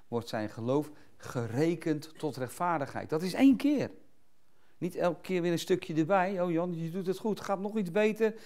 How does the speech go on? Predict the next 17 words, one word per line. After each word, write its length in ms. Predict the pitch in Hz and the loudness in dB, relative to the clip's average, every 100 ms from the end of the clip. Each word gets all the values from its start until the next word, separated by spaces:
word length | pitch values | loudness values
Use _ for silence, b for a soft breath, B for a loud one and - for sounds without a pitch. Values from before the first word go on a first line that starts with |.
| B B | B B
je 80 | |
wordt 180 | 156 190 | 0 2
nog 180 | 190 226 | 2 2
iets 200 | 208 - | 0 -2
meer, 300 | 208 214 214 | 0 2 2
nog 180 | 208 214 | 2 0
iets 140 | 214 | 0
meer." 340 | 208 220 226 220 - B B B B B - | 0 0 0 -2 -12 B B B B B -2
Het 200 | 175 185 | 0 0
is 180 | 175 | -2
één 280 | - 247 254 | 2 4 4
keer, 400 | - 233 233 233 226 | 2 2 4 4 2
één 400 | 254 269 254 - - | 2 2 2 -4 -4
klap 360 | 269 254 247 | 2 2 2
word 200 | - 202 | -2 -2
je 100 | 202 | 0
rechtvaardig 640 | 160 - 202 208 202 185 | -2 -2 2 4 4 0